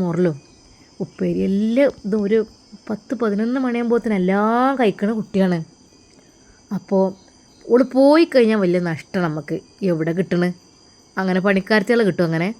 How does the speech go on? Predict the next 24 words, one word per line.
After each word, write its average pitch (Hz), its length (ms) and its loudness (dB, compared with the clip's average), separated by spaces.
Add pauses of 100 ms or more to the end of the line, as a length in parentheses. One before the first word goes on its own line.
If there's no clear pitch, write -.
(640)
അപ്പം 190 340 -6
എൻ്റെ 220 200 2 (760)
കെട്ടാൻ 247 440 2
പോണ 330 240 2
പെണ്ണിനൊരു 240 440 2
ഭാരം 185 380 2
വരൂല്ല. 214 400 4 (500)
ഇവളാണെങ്കിൽ 269 680 2
പണി 214 200 0
എടുത്തും 233 360 0
ചെയ്തോളും. 160 400 2 (1300)
അതുകൊണ്ടാണ് 294 560 2
എനിക്ക് 240 320 -4
ഈ 233 100 -2
ഒരു 247 80 2 (100)
ഐഡിയ 185 220 2
ഞാൻ 202 140 0
പറഞ്ഞു 165 300 -2
തരുന്നത്. 160 300 -2 (560)
ഉമ്മ, 175 140 2 (300)
നിങ്ങളെ 214 240 2 (120)
ഐഡിയ 185 220 4
കൊള്ളാലോ. 196 420 4 (600)
ആ, 214 80 2